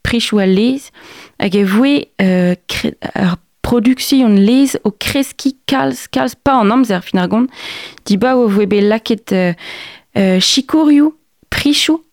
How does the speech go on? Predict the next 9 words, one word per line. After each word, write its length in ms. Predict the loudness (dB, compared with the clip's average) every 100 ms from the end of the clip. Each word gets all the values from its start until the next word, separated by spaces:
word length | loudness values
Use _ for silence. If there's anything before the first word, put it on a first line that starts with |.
| -14
gant 320 | -4 0 2 2
en 140 | 2
Europe, 320 | 2 0 -4 -4
da 100 | 0
la 80 | 0
rede, 300 | 0 0 -2 -6 -20 -20 -4
voe 160 | 0 0
sikouret, 800 | -2 -2 0 0 0 -2 -8 -18 _
euh, 540 | -2 2 2 2 0